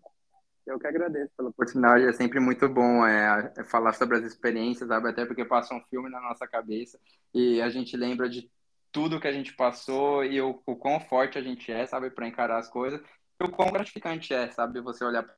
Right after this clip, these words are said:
trás e, e, e você ver que aquele sonho se realizou e, e que é possível, sabe? Então, acho que a mensagem que eu deixo aí pro pessoal é: meu, se você quer morar fora,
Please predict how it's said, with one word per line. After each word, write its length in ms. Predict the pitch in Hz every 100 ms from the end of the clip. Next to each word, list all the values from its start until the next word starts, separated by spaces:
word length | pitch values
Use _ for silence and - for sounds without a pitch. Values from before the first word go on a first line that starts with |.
| _
trás 320 | - 113 117
e, 280 | 131 120 120 _ _ -
e, 500 | 123 120 120 120 117
e 80 | 120
você 280 | 127 123 120
ver 120 | 120
que 80 | 123
aquele 260 | 117 127
sonho 260 | 123 - 123
se 140 | 120
realizou 840 | 131 127 127 120 123 131 147 151 147
e, 180 | 139 - 139
e 40 |
que 100 | -
é 60 | 143
possível, 520 | - 160 - 131 123
sabe? 300 | 113 113 120
Então, 220 | 110 117
acho 200 | 113 -
que 80 | 131
a 80 | 120
mensagem 420 | 123 120 120 113
que 60 | 127
eu 60 |
deixo 180 | 117 120
aí 80 | 120
pro 100 | _
pessoal 480 | 120 - 123 110 131
é: 100 | 127 _ _ -
meu, 120 | 131
se 80 | 117
você 200 | 117 120
quer 200 | 120 131
morar 280 | 139 139 123
fora, 560 | - 123 120 127 110